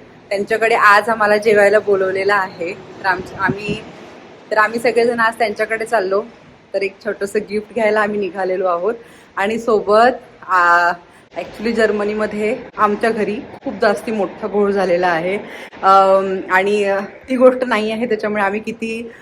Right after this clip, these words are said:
अ, स्ट्रगल करतोय <laughs> सध्या, हे सगळं तुमच्यासोबत शेअर करायचं आहे. कारण कालपासून इंटरनेट बंद आहे आमचं. परवाच्या दिवशी, अ, कोणीतरी Vodafone-चा एक माणूस येऊन गेला, त्याच्यानंतर इंटरनेट बंदच आहे. आम्ही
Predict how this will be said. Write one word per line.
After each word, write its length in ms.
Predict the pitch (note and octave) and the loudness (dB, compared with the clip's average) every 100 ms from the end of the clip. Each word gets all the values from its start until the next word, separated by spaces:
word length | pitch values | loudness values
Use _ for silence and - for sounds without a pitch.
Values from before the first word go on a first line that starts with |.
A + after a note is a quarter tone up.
| - - | -8 -2
अ, 60 | |
स्ट्रगल 460 | G3+ - A#3+ A#3 B3+ | -2 4 4 6 6
करतोय 320 | B3+ B3 - | 6 6 2
<laughs> 180 | C#4 - | 4 2
सध्या, 520 | - - C#4+ D4 G#4+ G#4+ - G5 F5+ - | 2 0 0 2 0 -2 -8 -4 -4 -2
हे 80 | C4+ | -2
सगळं 300 | B3 A3+ A#3 | 0 0 0
तुमच्यासोबत 420 | A#3+ A#3+ C4+ B3+ | 0 -4 -4 -4
शेअर 300 | B3+ A3+ G#3 | -2 0 0
करायचं 440 | G#3 G#3+ G3+ G3 G3+ | 0 -2 -2 -2 -4
आहे. 280 | F3 E3+ A3 | -4 -6 -14
कारण 500 | - _ - G3+ G#3 | -16 _ -6 -4 0
कालपासून 580 | - G#3+ A3+ A#3 B3 | 0 0 0 -4 -4
इंटरनेट 500 | B3 A3 A#3 A3 G#3+ | -6 -4 -6 -8 -8
बंद 300 | G3+ F3+ F#3+ | -8 -6 0
आहे 300 | G#3+ G#3 G#3 | 0 0 -2
आमचं. 440 | G3+ F3+ F3 F3+ A#3 - | -6 -6 -4 -4 -4 -4
परवाच्या 340 | F3+ F3 F3+ F#3 | -2 0 -2 -4
दिवशी, 560 | F3+ F3+ G3 G3 G3+ G#3 _ _ _ _ - | -6 -8 -8 -6 -6 -8 _ _ _ _ -2
अ, 120 | E3+ | 0
कोणीतरी 520 | F3 G3+ G3 G#3 G#3 | 0 -2 0 -2 -2
Vodafone-चा 600 | F#3+ F#3 F#3 G3+ G3+ G3 | -2 0 0 0 -6 -2
एक 140 | G3 G#3 | -2 -2
माणूस 340 | F#3+ F3+ F#3+ | -4 -4 -4
येऊन 220 | G#3 G3 G3 | -4 -4 -2
गेला, 260 | F#3+ F3+ | -2 -2
त्याच्यानंतर 460 | F#3 F3+ F#3+ F#3 F#3+ | -4 -6 -6 -6 -4
इंटरनेट 440 | F3+ F3 F#3+ G3 G3 | -4 -4 -4 -4 -4
बंदच 360 | F#3 F#3 G3 | -2 -2 -2
आहे. 220 | G3 F#3+ | -6 -4
आम्ही 240 | F#3 F3 | -4 -2